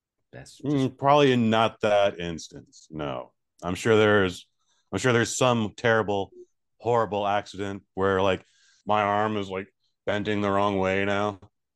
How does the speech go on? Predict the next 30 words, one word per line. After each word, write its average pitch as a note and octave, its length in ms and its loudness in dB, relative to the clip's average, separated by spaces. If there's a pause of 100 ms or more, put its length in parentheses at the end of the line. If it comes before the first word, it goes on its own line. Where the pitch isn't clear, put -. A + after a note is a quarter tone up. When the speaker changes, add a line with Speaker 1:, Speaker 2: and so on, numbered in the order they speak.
(280)
Speaker 2:
and F#2 480 -6
yeah, F#2 120 -4
I'm F2+ 140 -6
sure C3 200 2
they, B2 180 0
I'm A#2+ 300 -2
sure C#3 200 2
they'll B2 120 2
pay B2+ 200 0
for G#2+ 140 -4
that. F#2 380 0
<laughs> - 60 -20 (100)
Like, G#2 680 -8
I'm A2 100 -6
sure - 160 -2
they'll A2+ 100 0
give A2 120 -2
me A2+ 60 -2
a A2 40 0
little A2 320 0 (480)
Speaker 1:
Where C3 160 2
your F#2 80 0
Speaker 2:
compensation G#2 380 0
Speaker 1:
acting G2+ 80 -4
Speaker 2:
for, G2 80 -8
Speaker 1:
skills E2+ 500 -4
need E2 120 -8
to D#2 40 -14
come D#2+ 200 -10
in. C#2 320 -14